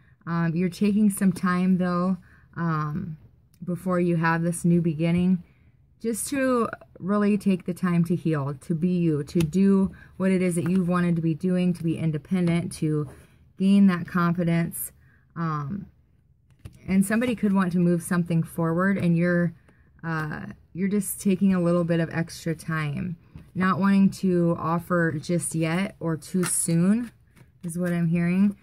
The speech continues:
So you're really just taking some time to yourself. Um, both these cards are going within, taking the time to spiritually heal, um, before you move forward. You are, however,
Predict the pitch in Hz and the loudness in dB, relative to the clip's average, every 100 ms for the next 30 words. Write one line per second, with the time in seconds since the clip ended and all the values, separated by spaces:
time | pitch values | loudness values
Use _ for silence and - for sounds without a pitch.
0 | - - 208 208 208 214 226 220 - 196 | -20 -10 -2 0 0 0 0 -2 -2 -2
1 | 175 185 175 180 170 165 160 165 160 156 | 0 0 0 -2 0 0 0 -2 -4 -4
2 | - 139 - 170 - _ _ _ 160 170 | -6 -8 -8 -12 -20 _ _ _ -4 -2
3 | 180 208 220 202 - 180 170 170 156 165 | 0 0 0 -2 0 0 0 0 0 2
4 | 165 160 143 151 139 139 - _ _ 196 | 2 0 -2 -2 -2 -6 -12 _ _ -2
5 | 190 196 190 185 180 180 - - 175 170 | 2 2 2 0 0 -2 -8 -4 -2 -2
6 | - 160 143 - 170 151 151 147 _ _ | -2 -4 -2 0 0 0 -4 -8 _ _
7 | _ _ 170 170 170 170 - 180 180 175 | _ _ -2 0 2 0 0 0 2 2
8 | 175 170 170 170 - 175 165 165 151 147 | 4 4 4 2 0 -2 0 2 0 -4
9 | 170 - _ _ - 202 - 185 214 196 | -8 -14 _ _ -4 -4 0 2 4 4
10 | 190 - 175 170 175 170 175 | 2 0 -2 0 2 2 0